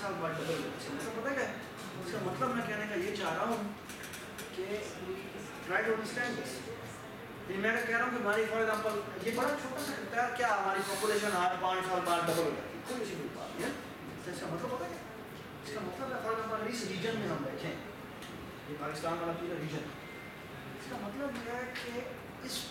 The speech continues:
पूरे रीजन में, इस पूरे रीजन में जब से पाकिस्तान बना है, तब से इस सत्तर साल के ड्यूरेशन में जितने भी लोग आए और जितने भी लोग चले गए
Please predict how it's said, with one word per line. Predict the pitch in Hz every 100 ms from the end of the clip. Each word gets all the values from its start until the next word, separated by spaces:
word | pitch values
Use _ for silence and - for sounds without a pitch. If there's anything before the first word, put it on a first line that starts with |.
| -
पूरे | 262 277 311 339 320 269 151
रीजन | 190 165 - -
में, | - - - - - - - - - - - 170 -
इस | - - 247
पूरे | 285 294 220
रीजन | 185 180
में | 160 - - - - - - 131 - - - - - - - - - - - - - - - - - - - - -
जब | - 359
से | 302 -
पाकिस्तान | - 233 - 240 -
बना | 175 175
है, | 170 - - - - - - - - - - - -
तब | - - -
से | 240 220 226
इस | 226 - 214
सत्तर | - 254 - 311 285
साल | 247 233 233
के | 240 190
ड्यूरेशन | 202 196 196 208
में | 160 - - - - - -
जितने | 208 214 311 311
भी | 254
लोग | 226 196 160
आए | - - - - - - - - - 147
और | 160
जितने | 180 196 254
भी | 240 214
लोग | 196 190
चले | 202 170
गए | -